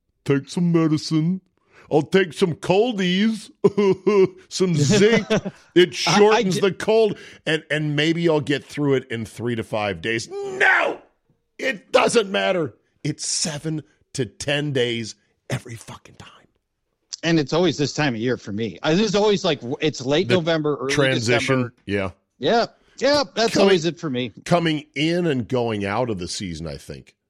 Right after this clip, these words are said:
Speaker 1: I think then th-, there must be a extra vulnerability to the seasons where you're more vulnerable going into the winter and
Speaker 2: Yeah.
Speaker 1: coming out of the winter.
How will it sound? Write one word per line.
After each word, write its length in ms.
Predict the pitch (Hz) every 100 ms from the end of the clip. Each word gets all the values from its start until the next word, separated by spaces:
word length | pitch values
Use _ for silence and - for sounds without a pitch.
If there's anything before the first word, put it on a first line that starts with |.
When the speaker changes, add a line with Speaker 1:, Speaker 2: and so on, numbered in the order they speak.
| _ _
Speaker 1:
I 100 | 98
think 380 | 101 - 117 101
then 320 | 117 107 104 101 95
th-, 200 | 113 110
there 100 | 120
must 460 | 139 180 196 -
be 200 | - 135 120
a 200 | 113 -
extra 460 | 123 123 - 135 117
vulnerability 760 | 107 107 104 92 98 92 82 73
to 80 | -
the 100 | 82
seasons 480 | - 104 95 80 76
where 220 | 82 90
you're 180 | 90 92
more 260 | 90 110 139
vulnerable 460 | 131 123 120 110
going 320 | 98 110 101 98
into 240 | 127 135
the 100 | 131
winter 340 | 127 127 135 - _ _ _ _ _ _ -
and 120 | 107
Speaker 2:
Yeah. 100 | 131
Speaker 1:
coming 220 | 110 98
out 160 | 95 78
of 60 |
the 60 | 69
winter. 280 | 62 55